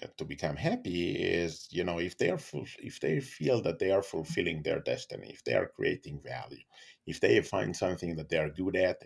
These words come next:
and that they like. Now, you don't know what it's going to be,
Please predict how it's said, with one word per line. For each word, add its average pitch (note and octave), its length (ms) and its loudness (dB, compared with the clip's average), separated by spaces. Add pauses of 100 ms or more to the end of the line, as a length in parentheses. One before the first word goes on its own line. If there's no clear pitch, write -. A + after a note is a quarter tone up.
and D2+ 140 -8
that D2+ 140 -6
they C2+ 100 -2
like. A1+ 280 -10 (1400)
Now, G2 80 10
you G2+ 220 10
don't C3+ 240 10
know B2 140 8
what A#2 200 6
it's A2 140 -4
going G2+ 220 2
to E2 80 -4
be, - 200 -6